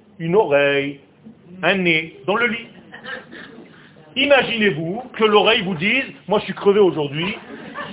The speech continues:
Hier, j'ai entendu trop de bêtises. Je reste au lit.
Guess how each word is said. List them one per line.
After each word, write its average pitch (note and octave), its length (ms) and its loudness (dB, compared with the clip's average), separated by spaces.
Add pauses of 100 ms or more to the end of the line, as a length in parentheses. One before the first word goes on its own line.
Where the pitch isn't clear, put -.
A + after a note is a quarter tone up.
(120)
Hier, A3 380 4
j'ai F#3+ 80 2
entendu G3 560 0
trop - 460 0
de F#3+ 120 0
bêtises. F3 560 -6 (840)
Je E3 160 0
reste A#3 520 2 (140)
au G#3 120 6
lit. G#3 320 -2